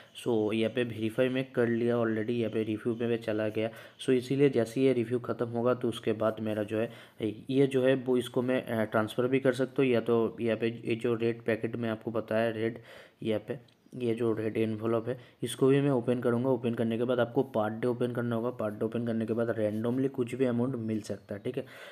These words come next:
so इसीलिए ये हंड्रेड परसेंट प्रॉफिट देने वाला है। जो लोग यहाँ पे सोच रहे हैं कि ये प्रॉफिट नहीं देगा, तो जब ये मैं Telegram पे प्रोवाइड करूँगा प्रूफ,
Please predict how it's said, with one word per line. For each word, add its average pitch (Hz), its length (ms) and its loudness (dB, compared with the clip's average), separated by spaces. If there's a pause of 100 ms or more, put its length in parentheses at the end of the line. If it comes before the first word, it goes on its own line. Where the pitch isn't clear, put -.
(160)
so - 40 -4
इसीलिए 131 600 4
ये 131 140 4
हंड्रेड 110 400 0
परसेंट 135 320 4
प्रॉफिट 123 280 2
देने 120 200 0
वाला 117 240 2
है। 120 80 0
जो 120 160 0
लोग 120 220 0
यहाँ 110 140 0
पे 113 100 -4
सोच 113 220 -2
रहे 113 100 2
हैं 113 100 2
कि 120 80 0
ये 120 60 0
प्रॉफिट 113 360 -4
नहीं 110 220 -2
देगा, 113 320 2 (380)
तो 135 280 4
जब - 340 2 (160)
ये 123 140 4
मैं 113 280 0
Telegram 120 340 2
पे 127 60 -4
प्रोवाइड 117 400 -2
करूँगा 113 360 2
प्रूफ, 123 340 0